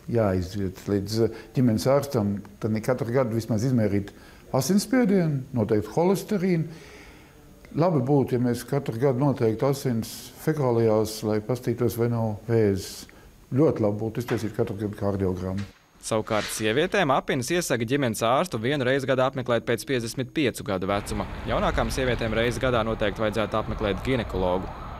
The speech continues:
Speaker 1: Sievietes ir, uh, medicīnai paklausīgākas.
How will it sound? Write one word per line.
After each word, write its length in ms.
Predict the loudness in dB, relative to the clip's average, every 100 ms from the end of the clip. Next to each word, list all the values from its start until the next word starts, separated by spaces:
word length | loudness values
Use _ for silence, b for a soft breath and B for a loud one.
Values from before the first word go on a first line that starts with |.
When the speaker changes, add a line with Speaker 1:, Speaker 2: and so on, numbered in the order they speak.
| -12 -10 0
Speaker 1:
Sievietes 560 | 4 4 2 -4 -8 -6 2
ir, 220 | 2 4
uh, 240 | 2 0 -2 -4 -2
medicīnai 400 | 0 0 0 0 0
paklausīgākas. 880 | 0 0 2 0 0 2 0 -4